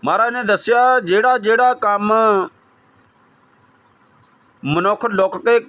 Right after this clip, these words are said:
ਵੀ ਕਰਦੇ ਹਨ, ਤੂੰ ਵੇਖ ਲੈਂਦਾ ਹੈ, ਪਰ ਮੂਰਖ ਬੇਸਮਝ ਮਨੁੱਖ ਫਿਰ ਵੀ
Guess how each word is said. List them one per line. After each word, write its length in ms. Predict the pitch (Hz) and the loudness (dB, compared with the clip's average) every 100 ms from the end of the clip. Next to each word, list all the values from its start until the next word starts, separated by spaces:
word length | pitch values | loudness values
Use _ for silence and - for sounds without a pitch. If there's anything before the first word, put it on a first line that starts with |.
| - | -4
ਵੀ 140 | 226 | -4
ਕਰਦੇ 420 | 220 190 175 220 175 | -2 -4 0 0 0
ਹਨ, 240 | 190 233 233 208 175 151 - _ _ _ _ _ _ - | -2 -2 -2 -2 -4 -10 -16 _ _ _ _ _ _ -2
ਤੂੰ 200 | 240 175 | -2 0
ਵੇਖ 280 | 175 180 | 0 0
ਲੈਂਦਾ 460 | 190 220 220 240 233 | 0 -2 0 0 0
ਹੈ, 240 | 233 247 | 0 -4
ਪਰ 240 | 247 233 226 | -2 -2 -2
ਮੂਰਖ 500 | 180 175 202 220 226 | 0 2 2 2 -2
ਬੇਸਮਝ 760 | 160 180 208 190 185 220 233 | -2 0 0 0 -2 -4 -2
ਮਨੁੱਖ 420 | 226 190 190 185 | -2 0 -2 -4
ਫਿਰ 260 | 190 180 226 | -4 -2 -2
ਵੀ 380 | 226 240 220 | 0 0 -2